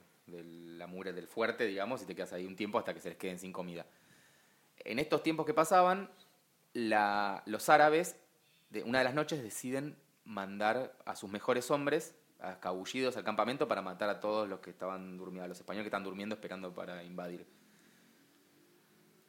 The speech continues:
Cuando están acercando, se empieza a sentir un ruido en una carpa que despierta a algunos españoles. Después se cae un, una antorcha que prende un fuego y llama la atención de otros españoles.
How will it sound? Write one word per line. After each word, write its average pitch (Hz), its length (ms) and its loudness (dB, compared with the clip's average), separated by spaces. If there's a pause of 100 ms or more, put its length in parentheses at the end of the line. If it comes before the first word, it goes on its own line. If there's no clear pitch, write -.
Cuando 110 160 -2
están 170 160 4
acercando, 185 680 0 (220)
se - 120 -12
empieza 113 240 -6
a - 20 -8
sentir 131 460 -2 (280)
un 123 220 -4
ruido 131 300 0
en 120 80 -2
una 117 140 -2
carpa - 260 2
que 107 80 -6
despierta 107 420 -4
a - 20 0
algunos 104 220 -4
españoles. 92 680 -8
Después 123 320 -4
se 123 120 -6
cae 120 180 2
un, 107 460 -6
una 113 200 -4
antorcha 127 680 0
que 104 120 -12
prende 113 320 -6
un 113 100 -8
fuego 139 340 0
y 104 140 -4
llama 104 220 -4
la - 20 2
atención 104 240 -6
de 107 40 -8
otros 101 180 -8
españoles. 95 520 -6